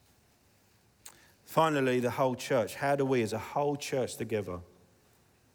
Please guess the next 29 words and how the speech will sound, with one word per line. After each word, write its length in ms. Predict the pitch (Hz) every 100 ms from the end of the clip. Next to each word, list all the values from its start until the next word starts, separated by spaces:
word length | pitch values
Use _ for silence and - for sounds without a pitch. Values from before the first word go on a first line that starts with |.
| _ _ _ _ _ _ _ _ _ -
see 320 | - - 131
these 220 | 117 113
three 220 | - 113
things? 640 | 95 - 92 85 - - - _ _ _
How 160 | -
do 80 | 127
we 80 | 131
do 380 | 127 120 113 104 - - -
the 140 | - 110
out 340 | 110 104 78
mission 560 | 104 117 - 107 87 85
together? 500 | - 95 120 95 90 80 - -
How 220 | - 123
do 100 | 120
we 340 | 110 110 107 101 - - - _ _ -
do 360 | 104 98 95 87 - - - - _ _ _ _ -
worship 480 | 117 110 104 110
and 100 | 104
the 60 | 101
word 300 | 104 101 87
together? 420 | - 113 101 87
Well, 140 | 85 92
this 220 | 110 -
is 100 | 95
generally 320 | - 95 87
how 180 | 85 95
we 120 | 87
do 140 | 85
it. 140 | 87